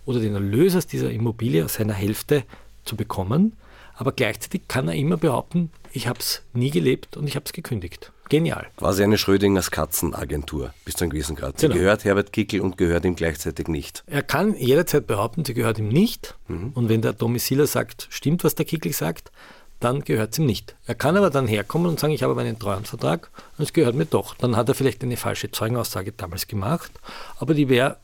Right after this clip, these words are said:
Speaker 1: dann schon wieder verjährt.
Speaker 2: Aber wär's nicht denkbar, dass dieser Tommy Sieler vielleicht gar nicht so ein guter Mensch ist und dann eines Tages sagt, „Herbert, du sagst, die Agentur gehört da nicht, na gut, dann gehört's da nicht, haha.“
Speaker 1: Das ist sowas Ähnliches haben die Vermitt-, Ermittler vermutet, weil der Tommy Sieler hat nämlich die hohen Gewinne, die er gemacht hat,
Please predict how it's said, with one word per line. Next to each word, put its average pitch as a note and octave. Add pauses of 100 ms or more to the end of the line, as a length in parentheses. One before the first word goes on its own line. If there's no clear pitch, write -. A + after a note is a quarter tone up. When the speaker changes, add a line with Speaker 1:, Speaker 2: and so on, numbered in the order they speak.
(160)
Speaker 1:
dann A2
schon B2+
wieder A2
verjährt. - (200)
Speaker 2:
Aber C2+
wär's D2
nicht G2
denkbar, E2+
dass F2
dieser F2
Tommy D#2
Sieler F2
vielleicht D2+
gar C#2+
nicht D#2+
so -
ein D#2+
guter E2+
Mensch C#2+
ist F#2
und E2+
dann D2+
eines C2+
Tages E2
sagt, - (220)
„Herbert, G2
du F#2
sagst, F#2
die F2
Agentur G2
gehört E2
da F2
nicht, A2+
na F#2
gut, G#2+ (120)
dann G2+
gehört's G#2
da A2+
nicht, F#2+
haha.“ F2+ (200)
Speaker 1:
Das C#3+
ist C3
sowas D#3
Ähnliches D3+
haben B2+
die D3
Vermitt-, C3+
Ermittler C#3
vermutet, C3
weil A#2+
der A#2
Tommy C3
Sieler D3+
hat A2+
nämlich C3+
die G#2+
hohen D3
Gewinne, A2+
die G#2+
er F#2
gemacht F#2
hat, D3